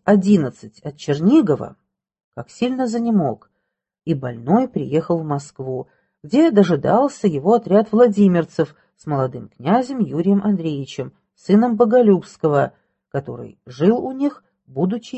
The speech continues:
изгнан из Новгорода. Между тем Ростиславичи,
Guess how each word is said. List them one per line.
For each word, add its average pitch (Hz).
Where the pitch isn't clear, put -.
изгнан 147
из 175
Новгорода. 110
Между 190
тем 190
Ростиславичи, 190